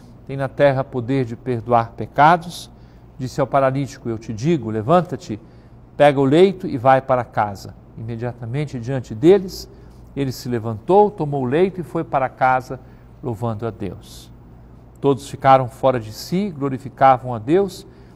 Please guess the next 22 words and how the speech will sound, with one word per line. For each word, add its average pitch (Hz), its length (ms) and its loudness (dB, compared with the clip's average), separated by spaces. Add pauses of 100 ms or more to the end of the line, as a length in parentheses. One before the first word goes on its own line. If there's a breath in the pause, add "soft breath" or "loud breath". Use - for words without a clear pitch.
(180 loud breath)
e, 113 40 -12
cheios 160 380 -2
de 120 60 -14
temor, 151 460 0
diziam: 156 580 -4 (120)
'Hoje 165 360 0
vimos 156 420 -8
coisas 127 460 -8
maravilhosas.'" 107 920 -12 (1400 loud breath)
É 120 420 -2 (120)
um 120 40 -10
belo 147 460 4
evangelho 131 560 0
para 127 240 -2
começarmos 117 760 -6
a 113 80 -10
nossa 110 320 -8
semana. 98 500 -10 (1500 soft breath)
A - 100 -10
fim 151 220 -4
de 120 160 -10
que, 170 340 -2